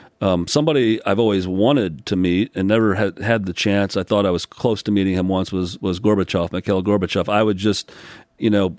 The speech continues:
coming of age as a high school, college student when Reagan and Gorbachev were, were meeting. And, uh, so I had always thought, "Gosh, it would be awesome to talk to him," because, you know, the common, uh, thinking, or at least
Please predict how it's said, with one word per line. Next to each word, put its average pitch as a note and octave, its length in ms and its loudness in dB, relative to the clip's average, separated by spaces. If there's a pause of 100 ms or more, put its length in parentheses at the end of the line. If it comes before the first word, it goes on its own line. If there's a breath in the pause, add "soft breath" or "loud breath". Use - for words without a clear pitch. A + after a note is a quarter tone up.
coming B2+ 240 2
of G#2 80 2
age A2+ 400 4
as G2 240 2
a G2 220 2
high A2+ 160 0
school, G#2 400 0
college A2+ 340 0
student G2+ 460 0
when G2+ 420 0 (380 loud breath)
Reagan G#2 320 2
and F#2+ 120 0
Gorbachev G2+ 600 0
were, F#2+ 280 0
were F#2+ 220 0
meeting. G2 560 2
And, F#2 580 -2
uh, F#2 240 0
so F#2+ 460 0
I F#2+ 160 0
had G2 140 2
always G2 280 2
thought, F#2+ 240 -2
"Gosh, F#2 300 -2
it - 60 -8
would F2+ 120 -6
be F#2 120 -4
awesome F#2 480 -4 (300 loud breath)
to - 60 -16
talk G3 220 0
to G#2+ 100 -4
him," F#2 80 0
because, G2+ 460 -2
you A#2+ 100 0
know, G#2 120 4
the G2+ 200 0 (100)
common, C3 420 0 (480 loud breath)
uh, G2 320 -2
thinking, C3+ 460 0
or G#2+ 180 0
at G#2 80 0
least G#2+ 240 0